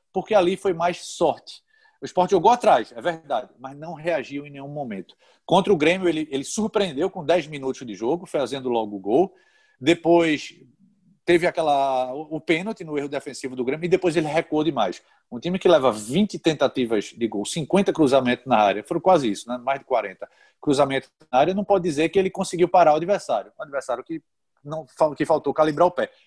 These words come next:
Contra o Atlético Mineiro foi pior ainda. Luan Poli fez dezenas de defesas, eh, bola na trave, gol perdido. Enfim, eu acho que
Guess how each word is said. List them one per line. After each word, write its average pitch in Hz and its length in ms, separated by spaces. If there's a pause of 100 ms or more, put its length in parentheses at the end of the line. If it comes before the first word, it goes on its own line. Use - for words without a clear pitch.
Contra 185 280
o - 20
Atlético 208 380
Mineiro 202 260
foi 240 100
pior 220 220
ainda. 139 420
Luan 135 220
Poli 147 220
fez 135 280
dezenas 147 680
de 143 80
defesas, 127 640 (440)
eh, 123 420
bola 165 280
na 131 120
trave, 135 500
gol 180 200
perdido. 165 760 (600)
Enfim, 165 420
eu 147 100
acho 170 240
que 190 560